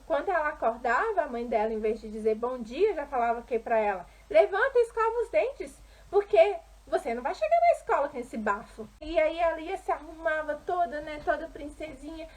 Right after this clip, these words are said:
Aí quando chegava na sala, a mãe dela olhava pra ela e falava assim: E esse cadarço? Você não vai chegar na escola com esse cadarço desatado?, sabe? E aí, é, pra ela,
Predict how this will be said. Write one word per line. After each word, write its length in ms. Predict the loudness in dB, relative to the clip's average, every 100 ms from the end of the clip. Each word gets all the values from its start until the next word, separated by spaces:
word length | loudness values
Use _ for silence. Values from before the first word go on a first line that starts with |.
| -12
Aí 180 | -4 -4
quando 260 | -2 -6 -6
chegava 760 | -4 -2 0 2 2 0 -4 -6 -20 -20 -20 -20 -20 -20 -4
na 220 | -2 -2
sala, 560 | -2 2 2 2 -2 -4
a 80 |
mãe 180 | -6 -4
dela 300 | 0 0 2
olhava 300 | 2 0 0
pra 160 | -2 -2
ela 220 | -2 -4
e 40 |
falava 220 | -4 -2 -2
assim: 480 | -6 -8 -6 -6 -2
E 140 | -2
esse 160 | 0 -2
cadarço? 680 | -2 0 0 -4 -4 -4 -4 -14 -12
Você 220 | -4 -2
não 240 | 0 -2
vai 160 | 0 -2
chegar 280 | -2 -4 -4
na 60 |
escola 380 | -6 -2 -2 -2
com 80 | -6
esse 140 | -10
cadarço 560 | -8 -6 0 0 -2 -6
desatado?, 760 | -4 -2 -2 2 4 4 0 -6 -6
sabe? 480 | -2 0 0 -2 -6 -10 -14 -16 -16 -12 -12 -10 -10 -6
E 120 | 2
aí, 680 | 2 2 -2 6 8 6 2 -10 -12 -14 -4
é, 240 | 2 4 2
pra 360 | 2 2 2
ela, 680 | 0 0 0 0 2 0